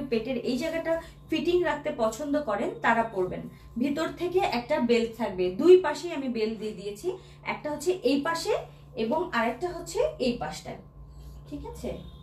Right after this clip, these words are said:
হুম, হ্যাঁ, এই যে দুই পাশে belt থাকছে, ঠিক আছে? এই যে এরকম দুই পাশে belt থাকছে, এবং দুই পাশে কিন্তু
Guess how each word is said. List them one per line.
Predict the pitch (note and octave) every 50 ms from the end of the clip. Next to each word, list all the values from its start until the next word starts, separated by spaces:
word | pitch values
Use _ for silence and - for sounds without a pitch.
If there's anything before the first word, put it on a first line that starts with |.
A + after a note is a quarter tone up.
| - - - - - - - - - - - - - - - - - - - - - -
হুম, | A#3+ C4+ - - - - - - - - - - - - - - - - - - - - - - - - - - - - - - - - -
হ্যাঁ, | C4 A#3+ G#3 - - - - - - - - - - - -
এই | - F#3+ F#3+
যে | F#3 G3 G3+
দুই | G3 C4+ C#4+ C#4+
পাশে | - E4+ E4+ E4 - G#4+ F#4+ B3
belt | A#3+ A3+ A3 G#3+
থাকছে, | - A3 G3+ - - - - E3 E3+ - - - - - - - - - - - - - - - - - - -
ঠিক | - D3 -
আছে? | - - -
এই | - F#3+
যে | G#3 - -
এরকম | - G3 G#3+ G#3+ - F4+ F4
দুই | C4+ B3+ A#3+ B3
পাশে | B3+ C4 C4 F#4+
belt | - C4 A3+ F#3+ F#3 -
থাকছে, | G3 F#3 - - G3 - - - - - - -
এবং | - F#4 F#4 F4+ D4 D4 G4 - - - - - - - -
দুই | G3+ G3 G3+ D4+ F4 F4+ F#4
পাশে | F#4+ F#4+ F#4+ G4+ G#4
কিন্তু | - - F4+ F4+ F4+ F#4